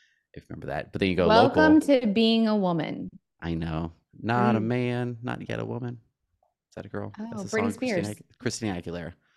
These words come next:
Speaker 1: Not a girl. No, is that Britney Spears?
Speaker 2: Oh, wait. I don't know. Is it
Speaker 1: Don't know
Speaker 2: Britney or is it
Speaker 1: either.
Speaker 2: Christina? People are about to get real mad at us.
Speaker 1: But here's the thing. But then you shop local. What is your problem?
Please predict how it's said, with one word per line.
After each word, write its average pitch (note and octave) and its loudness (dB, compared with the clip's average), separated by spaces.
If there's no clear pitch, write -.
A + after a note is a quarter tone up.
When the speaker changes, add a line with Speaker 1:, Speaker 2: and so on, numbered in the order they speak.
Speaker 1:
Not F#2 -2
a - -4
girl. E2+ -4
No, A2 2
is A#2 2
that A#2 2
Britney A2+ -2
Spears? - -12
Speaker 2:
Oh, F#3+ 2
wait. F#3 4
I G#3 0
don't D4 4
know. F3+ 2
Is A3 6
it - 6
Speaker 1:
Don't F#4+ 6
know G2 6
Speaker 2:
Britney G#4 4
or D4+ 6
is E4 6
it - 4
Speaker 1:
either. C#4+ 2
Speaker 2:
Christina? C4 4
People A3+ 2
are G#3 4
about E3 2
to F3+ -4
get D#3 -2
real F3 0
mad D#3+ 0
at D#3 -4
us. - -8
Speaker 1:
But F2+ 0
here's F#2+ -2
the G2+ -4
thing. F#2+ -2
But F2+ -2
then A2 2
you G2+ 2
shop E2 -2
local. F2+ -2
What E2+ -2
is D#2+ -4
your D#2+ -10
problem? D#2 -10